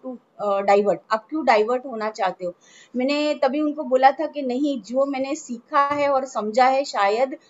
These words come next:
अ, भगवान का कुछ अलग plan है और मुझे ये diversion को accept करना चाहिए।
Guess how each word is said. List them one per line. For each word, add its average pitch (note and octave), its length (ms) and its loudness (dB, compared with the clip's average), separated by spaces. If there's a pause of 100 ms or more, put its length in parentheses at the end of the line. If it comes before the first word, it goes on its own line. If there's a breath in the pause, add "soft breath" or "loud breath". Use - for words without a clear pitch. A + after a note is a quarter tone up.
(200 soft breath)
अ, G3 60 -2 (320)
भगवान B3 440 -2
का D4 120 -2
कुछ D4 280 -8
अलग B3+ 340 4
plan B3+ 380 0
है C4+ 240 -2
और C4+ 160 2
मुझे A#3+ 360 4
ये C4 200 2
diversion B3 540 2
को C4 100 -4
accept B3 460 0
करना G#3 300 -2
चाहिए। E3+ 340 -8